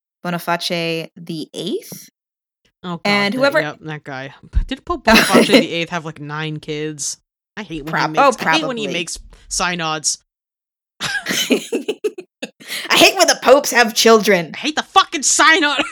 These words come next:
Speaker 2: <laughs> I'm sorry.
Speaker 1: Let your bloodline die out.
Speaker 2: <laughs> Which edict was this?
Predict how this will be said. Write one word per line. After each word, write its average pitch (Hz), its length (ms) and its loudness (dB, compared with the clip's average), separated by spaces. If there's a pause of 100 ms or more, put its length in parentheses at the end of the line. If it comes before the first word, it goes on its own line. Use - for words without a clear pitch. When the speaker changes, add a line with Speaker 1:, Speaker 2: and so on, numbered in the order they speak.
(160)
Speaker 2:
<laughs> - 1900 -8
I'm 214 100 -4
sorry. 202 220 0
Speaker 1:
Let 269 120 4
your 330 140 4
bloodline 240 460 6
die 208 280 6
out. 190 320 6 (480)
Speaker 2:
<laughs> - 460 -10
Which 202 240 -8
edict 247 280 -8
was 247 160 -10
this? 254 300 -10